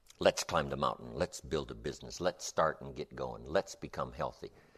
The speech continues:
Not, "You go exercise." Let's exercise. Let's go to the gym. Let's jog around the block. Let's change our diet and see how healthy we can become.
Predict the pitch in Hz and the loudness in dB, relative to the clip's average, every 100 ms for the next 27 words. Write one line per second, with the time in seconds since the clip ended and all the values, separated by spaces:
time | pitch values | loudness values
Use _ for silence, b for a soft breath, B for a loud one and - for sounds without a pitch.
0 | b b b 120 127 110 120 90 71 64 | b b b 2 2 4 0 2 0 -2
1 | 73 - 58 90 104 - - 82 - - | -4 -2 0 4 4 2 -6 -6 -8 -14
2 | - - - - - 82 101 - - - | -12 -12 -14 -18 0 4 4 2 -6 0
3 | 85 69 67 62 - 67 53 55 69 107 | 0 0 -8 -8 -6 -6 -8 -12 2 2
4 | - - - 67 92 80 76 71 73 71 | 2 -8 -12 0 4 6 4 -2 -2 -4
5 | 71 - 71 58 - - 80 104 - - | -8 0 2 2 -2 -4 2 2 2 -6
6 | - 87 76 71 65 76 69 71 - 80 | -4 -4 0 -2 2 2 2 0 -4 -2
7 | 73 73 80 71 69 67 67 62 - 65 | 0 2 0 -2 -4 -6 -8 -8 -6 -6